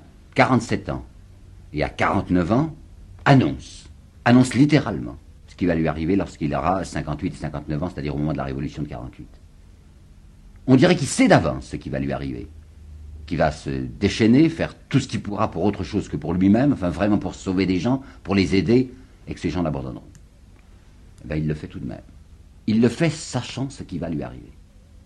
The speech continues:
Et là, nous arrivons à ce que j'appellerai, peut-être, si vous voulez, le secret le plus profond de Lamartine.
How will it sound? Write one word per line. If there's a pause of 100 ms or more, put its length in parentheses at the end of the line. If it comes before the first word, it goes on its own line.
(220)
Et
là,
nous
arrivons
à
ce
que
j'appellerai, (140)
peut-être,
si
vous
voulez,
le
secret
le
plus
profond
de
Lamartine.